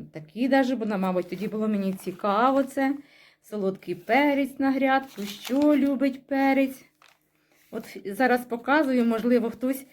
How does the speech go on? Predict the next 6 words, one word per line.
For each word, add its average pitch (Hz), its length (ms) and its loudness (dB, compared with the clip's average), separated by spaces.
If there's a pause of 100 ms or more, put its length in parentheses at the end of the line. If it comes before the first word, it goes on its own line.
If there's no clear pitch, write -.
(420)
віднайде 240 840 4 (520)
свою 247 680 0 (240)
публікацію, 226 920 -2
тому 233 240 0
що 226 200 -6
ж - 180 -12